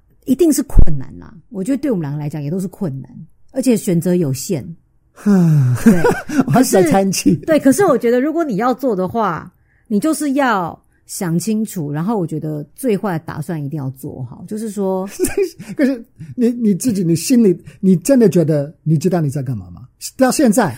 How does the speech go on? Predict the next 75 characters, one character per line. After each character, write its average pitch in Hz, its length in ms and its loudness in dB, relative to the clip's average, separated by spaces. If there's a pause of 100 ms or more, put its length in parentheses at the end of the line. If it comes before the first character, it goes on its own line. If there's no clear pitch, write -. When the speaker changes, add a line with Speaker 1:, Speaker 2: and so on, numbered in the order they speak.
Speaker 1:
不 311 120 -2
知 311 100 0
道 302 200 0
啊。 247 260 -6 (280)
Speaker 2:
你， 269 180 4
你 302 140 4
觉 311 140 6
得 269 160 4
你 214 140 2
Speaker 1:
I 277 340 2
Speaker 2:
这 277 120 2
个 277 60 4
决 - 0 -
定， 269 140 4
Speaker 1:
have 302 240 6
zero 294 300 2
clue。 247 400 0
Speaker 2:
对， 170 200 2
你 196 140 0
觉 254 140 2
得 220 100 4
你 196 160 4
现 254 260 0
在， 233 200 2
你 196 120 0
觉 185 140 0
得 175 140 0
我 156 120 -4
很 160 160 0
确 139 220 -4
定， 156 240 0
我 160 100 0
已 175 60 2
经 170 160 -2
想 160 240 -4
好 127 220 -6
了。 98 200 -18 (460)
其 359 140 2
实 339 120 6
你 240 140 8
想 302 300 0
多， 302 80 -4
Speaker 1:
没 247 180 2
有 269 160 2
啊。 208 220 -2
Speaker 2:
你 311 80 6
想 277 320 2
多， 269 180 2 (160)
<laughs> 240 180 -8
这， 339 120 0 (160)
真 359 120 2
的， 214 160 6 (380)
你 202 160 2
就 277 160 0
是 220 160 2
想 180 480 -2
那 196 160 2
个， 180 100 -8 (100)
我 165 400 0
刚 214 200 0
说 196 220 0
的 170 100 2
就 160 140 -2
是 165 260 -2 (400)
要 220 220 0
跟 180 160 4
结 180 160 4
婚 196 120 2
的 170 80 2
那 160 80 0
种 165 140 -2
心 202 240 -2
态 175 220 -2
一 135 80 -4
样， 147 200 -2